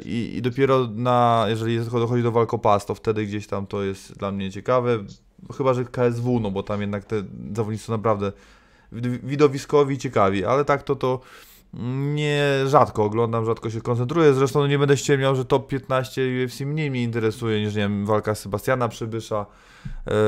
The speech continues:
czy, czy Damiana Stasiaka, no tak mam, nic na to nie poradzę. E, Corey Hendricks pokonuje Carlosa Eduardo jednogłośną decyzją sędziów. Nie pamiętam, jak ten pojedynek wyglądał, ale nie zapadł mi na, w pamięć jakoś bardzo.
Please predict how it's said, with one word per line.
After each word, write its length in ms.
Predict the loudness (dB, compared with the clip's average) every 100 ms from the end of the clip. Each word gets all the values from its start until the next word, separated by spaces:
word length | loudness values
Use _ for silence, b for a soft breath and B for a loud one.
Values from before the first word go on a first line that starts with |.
| 4 2 0 0 0 -2 -4
czy, 380 | -6 -2 -2 -2
czy 260 | -6 -10 -4
Damiana 340 | -2 0 -2
Stasiaka, 420 | -4 -4 -2 -2 -2
no 100 | 0
tak 160 | 0
mam, 260 | 2 0 0
nic 160 | -4
na 60 | -4
to 60 | -4
nie 100 | -2
poradzę. 420 | 0 0 0 -2 b b b b b b -10
E, 200 | -2 -2
Corey 240 | 2 2 4
Hendricks 360 | 0 -2 -8
pokonuje 340 | -8 -4 -2 0
Carlosa 360 | 0 0 0
Eduardo 340 | 0 2 2 2
jednogłośną 440 | 0 -2 -2 -4
decyzją 360 | -8 -8 -6 -2
sędziów. 520 | -2 -2 -2 -2 -6 -20 -20 -20 -20 -10
Nie 200 | -6 -4
pamiętam, 640 | 0 0 0 -2 0 -2 -2
jak 140 | -6
ten 200 | -6 -10
pojedynek 400 | -4 -2 -2 -4
wyglądał, 540 | -4 0 0 2 0 2
ale 140 | 0
nie 240 | -2 -6 -2
zapadł 320 | 2 2 0
mi 80 | -6
na, 80 |
w 60 | -6
pamięć 300 | -4 -4 -4
jakoś 220 | -6 -6
bardzo. 440 | -4 -4 -4 -8